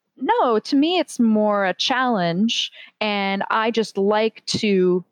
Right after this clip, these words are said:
do something that requires discipline of me and focus of me," because she's really good at those things. Whereas for me, my motivation would have to be totally different. I could only get through something rigorous if it was something I was feeling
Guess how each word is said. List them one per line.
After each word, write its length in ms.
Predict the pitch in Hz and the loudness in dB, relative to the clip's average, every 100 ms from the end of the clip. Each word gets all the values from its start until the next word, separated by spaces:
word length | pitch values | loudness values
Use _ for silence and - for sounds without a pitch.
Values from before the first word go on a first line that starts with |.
| 190 | -4
do 200 | 214 220 | 0 0
something 400 | - 196 190 185 | 0 -4 -2 -2
that 100 | 180 | -2
requires 680 | - - 196 180 175 170 156 | -4 -2 -2 0 0 -2 -2
discipline 480 | 180 - - 175 165 | -4 -4 -6 -6 -4
of 160 | 160 | -4
me 160 | 170 160 | -4 -2
and 160 | 160 | -4
focus 420 | - 165 - 160 - | -2 -4 -2 -6 -4
of 220 | 160 - | -4 -4
me," 160 | - | -6
because 260 | - 214 220 | -4 -2 -2
she's 220 | - 214 | 0 0
really 160 | 208 190 | 0 0
good 180 | 175 190 | 0 -2
at 120 | - | 0
those 220 | 160 - | -4 -4
things. 440 | - 285 160 160 - - - - | -2 0 -2 -8 -14 -16 -16 -8
Whereas 340 | - 285 254 - | 0 2 2 0
for 180 | - 214 | -2 0
me, 600 | 214 247 349 320 240 226 | 2 2 2 2 2 2
my 240 | 214 226 | 0 0
motivation 400 | 254 247 226 214 | 2 2 0 0
would 80 | 202 | -2
have 120 | 185 | -2
to 80 | - | -4
be 80 | 202 | -6
totally 340 | 160 170 165 | -4 -2 -2
different. 420 | 170 285 - 160 - | -2 -2 -2 -8 -4
I 120 | 202 | -4
could 140 | 220 220 | -2 0
only 380 | 233 254 294 | 2 4 4
get 180 | 214 - | 2 -2
through 140 | - 180 | -4 -4
something 320 | 180 175 175 | -4 -4 -2
rigorous 440 | 170 175 170 175 | -2 0 -2 -2
if 120 | - | -2
it 20 | 185 | -2
was 140 | 180 | -2
something 260 | 208 185 180 | -2 -2 -4
I 60 | |
was 120 | 180 | -4
feeling 320 | - 190 175 | -2 -2 0